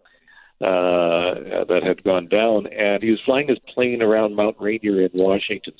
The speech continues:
State. And he, uh, uh, saw nine what he described as, um, I don't know, they, he didn't say they were flying saucers. He said they were some sort of, uh, uh,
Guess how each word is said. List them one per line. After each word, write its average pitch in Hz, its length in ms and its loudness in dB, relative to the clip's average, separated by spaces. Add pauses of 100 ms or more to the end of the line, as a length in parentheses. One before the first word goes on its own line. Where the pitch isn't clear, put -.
(120)
State. 104 320 0 (680)
And 117 240 0 (140)
he, 147 420 2
uh, 143 60 4
uh, 135 840 0 (160)
saw 170 220 2
nine 156 680 -2
what 165 260 2
he 160 160 -16
described 143 720 0
as, 120 500 0 (640)
um, 107 520 0 (540)
I 151 60 -6
don't 139 100 -2
know, 117 160 4
they, 120 240 4
he 120 80 -2
didn't 208 300 -2
say 185 100 4
they 170 80 6
were 156 200 4
flying 143 260 2 (120)
saucers. 120 440 0
He 120 120 -6
said 180 120 0
they 175 80 2
were 131 260 4
some 160 220 0
sort 131 120 2
of, 113 80 -2 (160)
uh, 110 680 0
uh, 120 140 -2